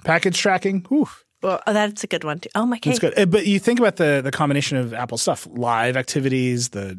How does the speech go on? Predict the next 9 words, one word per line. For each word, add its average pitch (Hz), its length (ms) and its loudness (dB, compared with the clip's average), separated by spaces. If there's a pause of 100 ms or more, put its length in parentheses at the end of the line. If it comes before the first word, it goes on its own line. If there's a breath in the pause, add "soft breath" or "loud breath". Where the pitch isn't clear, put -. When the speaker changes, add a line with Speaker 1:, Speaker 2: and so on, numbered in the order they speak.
(140)
Speaker 1:
dynamic 120 420 -2
island 117 460 -2
in 104 160 -6
widgets. 120 420 -2 (380 loud breath)
There's 214 200 2
a 247 80 4
lot 151 480 2
of 143 100 2
ways 117 680 -2